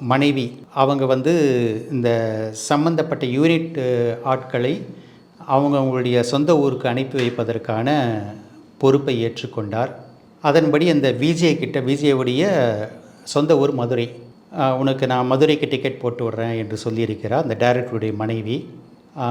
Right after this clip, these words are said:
டைரக்டருடைய மனைவிக்கும் ஒரு கட்டத்தில், அ, தன்னுடைய கணவனை இந்த பெண்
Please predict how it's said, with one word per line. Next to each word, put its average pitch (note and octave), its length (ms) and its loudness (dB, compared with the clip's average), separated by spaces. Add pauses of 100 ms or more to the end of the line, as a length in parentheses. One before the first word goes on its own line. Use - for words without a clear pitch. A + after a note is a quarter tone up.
(240)
டைரக்டருடைய C3 640 4
மனைவிக்கும் D#3 720 0
ஒரு C#3 200 2
கட்டத்தில், D#3 760 -2 (540)
அ, A#2 680 0
தன்னுடைய C#3+ 580 2
கணவனை D#3 720 0 (380)
இந்த B2+ 280 0
பெண் C#3+ 440 -2